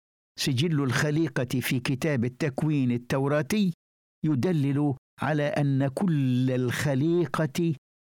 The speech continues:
والمخلوقات أسست وأوجدت قبل خلق الخالق لذلك المخلوق الفريد الخاص، ولأجله إنه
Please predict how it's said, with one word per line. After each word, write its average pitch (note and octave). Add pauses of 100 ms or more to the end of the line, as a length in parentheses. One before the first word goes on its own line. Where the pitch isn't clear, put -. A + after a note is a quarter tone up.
(160)
والمخلوقات C3+ (400)
أسست G3
وأوجدت E3+ (180)
قبل C#3
خلق C#3
الخالق C3 (440)
لذلك B2+
المخلوق A#2+
الفريد A#2
الخاص، A#2 (440)
ولأجله A2+ (840)
إنه A#2+